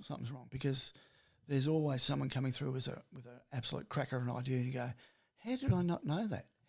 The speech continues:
How did I not see that before?" And you go, "Beauty, let's go." And there are so many good ones around.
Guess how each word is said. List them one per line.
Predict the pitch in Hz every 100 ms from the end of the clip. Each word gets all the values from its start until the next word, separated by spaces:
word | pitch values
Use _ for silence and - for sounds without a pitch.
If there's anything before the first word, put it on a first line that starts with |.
| -
How | 233
did | 240
I | 208 175
not | 170 -
see | - 160 180
that | 220 - -
before?" | 113 - - _ _ _ _ _ -
And | 139 135
you | 127
go, | 117 131 135 _ - - _ _ _ _
"Beauty, | 139 135 127 _ _ _ -
let's | 139
go." | - 135 131 - _ _ _ - _ - -
And | 139
there | 143
are |
so | 123 160 147
many | 127
good | 135 123
ones | 127 127
around. | 131 123